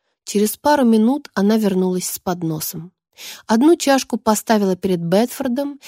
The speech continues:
и собственноручно наполнила ее напитком из большого кофейника с длинным носиком.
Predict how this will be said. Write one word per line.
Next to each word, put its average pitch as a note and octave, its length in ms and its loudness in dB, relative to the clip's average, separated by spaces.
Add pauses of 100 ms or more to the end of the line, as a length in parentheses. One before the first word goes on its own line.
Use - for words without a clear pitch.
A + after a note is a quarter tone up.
(160)
и B3+ 80 0
собственноручно G#3+ 880 0
наполнила A#3+ 680 2
ее G3 340 2
напитком A3+ 580 -4
из F#3+ 180 -6
большого F3+ 360 -2
кофейника A3+ 640 -4
с G3 60 -4
длинным F3 420 -2
носиком. D#3+ 540 -8